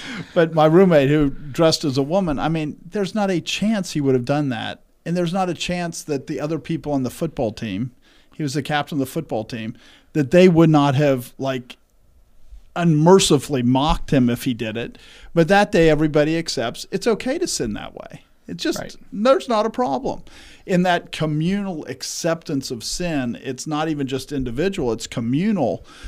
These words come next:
Speaker 1: that Halloween is the night that you go sin.
Speaker 2: Right. Working, like I said, working as a paramedic, that was the, <laughs> that was, like,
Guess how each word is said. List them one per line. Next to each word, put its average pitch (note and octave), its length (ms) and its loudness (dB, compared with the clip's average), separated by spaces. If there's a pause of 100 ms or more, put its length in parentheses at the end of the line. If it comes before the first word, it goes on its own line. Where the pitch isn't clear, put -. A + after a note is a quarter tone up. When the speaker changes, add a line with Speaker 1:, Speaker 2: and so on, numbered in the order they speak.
(180)
Speaker 1:
that C#3+ 380 0
Halloween D3 480 0
is F3 160 -2
the D3 80 -2
night C#3+ 200 0
that F#3 100 -8
you F3 80 -4
go F#3 140 -2
sin. - 480 -6 (300)
Speaker 2:
Right. - 200 -20 (280)
Working, C#3+ 240 0
like B2 160 -8
I - 40 -16
said, A#2 220 -8
working A2+ 420 -8
as A2 120 -10
a A2 60 -12
paramedic, A2 460 -8 (260)
that A2+ 180 -4
was A2+ 200 -10
the, A2+ 120 -12 (160)
<laughs> - 120 -20
that C3 160 -6
was, C3 260 -8
like, B2+ 280 -6